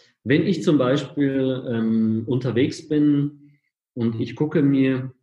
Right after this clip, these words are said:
ganz gezielt auf Instagram zum Beispiel nur die Videos an, ja, oder die Reels oder weiß Gott was,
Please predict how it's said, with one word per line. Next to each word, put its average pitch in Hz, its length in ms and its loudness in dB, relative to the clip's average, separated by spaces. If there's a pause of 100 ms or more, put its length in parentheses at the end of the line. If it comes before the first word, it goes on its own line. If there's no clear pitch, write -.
(1160)
ganz 143 320 -2
gezielt 165 680 0
auf 113 520 -4
Instagram 120 540 0
zum 113 120 -6
Beispiel 107 320 -2
nur 131 220 2
die 151 140 -4
Videos 135 420 -4
an, - 140 -20 (120)
ja, 113 240 -6
oder 101 180 -4
die 98 160 -4
Reels 127 520 2
oder 95 140 -8
weiß 98 180 -6
Gott - 200 -8
was, - 280 -8